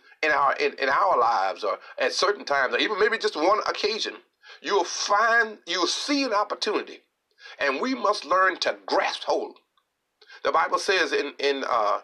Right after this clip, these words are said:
he-, uh, in, uh, Hebrews eleven six, it said, "Now faith is the subject, substance of things hoped for, the evidence of things not seen." Now means now.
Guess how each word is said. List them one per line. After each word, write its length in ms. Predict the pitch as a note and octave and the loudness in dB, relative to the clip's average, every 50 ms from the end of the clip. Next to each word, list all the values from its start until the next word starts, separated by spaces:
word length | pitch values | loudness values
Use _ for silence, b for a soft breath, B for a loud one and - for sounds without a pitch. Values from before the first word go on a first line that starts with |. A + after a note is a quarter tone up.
| B B B B B | B B B B B
he-, 140 | - - - | -16 -8 -4
uh, 120 | - D3 | -2 0
in, 300 | - - D3 C#3 C3 B2+ - - | 0 0 0 0 -2 -4 -6 -4
uh, 160 | - A#2+ A#2+ C3 | -2 -2 -2 -2
Hebrews 340 | - G#3 - F#3 F#3 - | -4 -6 -6 -6 -8 -6
eleven 260 | D3 E3+ G3 F3+ E3 C#3 | -2 -2 -2 -2 -2 -4
six, 220 | - - - - | -4 -4 -4 -4
it 40 | D#3+ | -4
said, 160 | - F3 D#3 | -4 -2 -2
"Now 580 | D3+ D3 D3+ D#3 F3+ G#3 B3 C#4 C#4+ B3 A3+ F#3+ | -2 -2 -2 -2 0 0 2 2 4 4 4 2
faith 400 | - - - F3 E3 C3+ A#2+ - - - | 0 -2 -2 0 0 -2 -4 -8 -6 -4
is 500 | C#3+ B2 G2 E2 D2 - - - - B B B B B B | -4 -4 -4 -6 -10 -12 -14 -18 -20 B B B B B B
the 120 | - D3 C#3 | -2 -2 -2
subject, 480 | - - - C4 E4 D#4+ A3 G3+ F#3+ - _ _ _ | -2 -2 0 0 0 0 -2 -4 -4 -6 _ _ _
substance 440 | - - C4 - - - F#3+ F#3+ - | -4 -2 -2 -2 -2 -4 -6 -6 -8
of 100 | E3+ - | -8 -6
things 220 | E3 E3+ D#3 - | -8 -8 -6 -4
hoped 240 | - E3 - - - | -4 -6 -6 -4 0
for, 220 | C#3+ C3+ C3+ B2+ B B B B | 2 2 2 2 B B B B
the 140 | C#3+ D3+ - _ - | -8 -8 -8 _ -2
evidence 360 | A#3 A3+ A3 F#3 D#3+ D3 C#3+ - | -2 0 2 2 0 0 0 0
of 120 | A2 - | -2 -2
things 280 | - D#3 D#3+ D#3+ D3 C3+ | -2 -4 -4 -4 -4 -4
not 240 | D#3 - - - | -4 -4 -4 -4
seen." 240 | - - - A2 - - - _ _ _ _ _ _ _ _ _ _ B B B B B - | -4 -4 -4 -4 -6 -10 -16 _ _ _ _ _ _ _ _ _ _ B B B B B -4
Now 380 | C3+ G3+ A3+ A3+ A3+ A#3 G#3+ F3+ | 0 0 2 2 2 2 2 0
means 240 | F#3+ G3 F3+ D3 C3+ | 0 0 0 -2 -4
now. 480 | B2+ B2 C3 C#3 D#3+ F3 D#3 - - | -4 -6 -4 -4 -2 -2 -2 -2 -4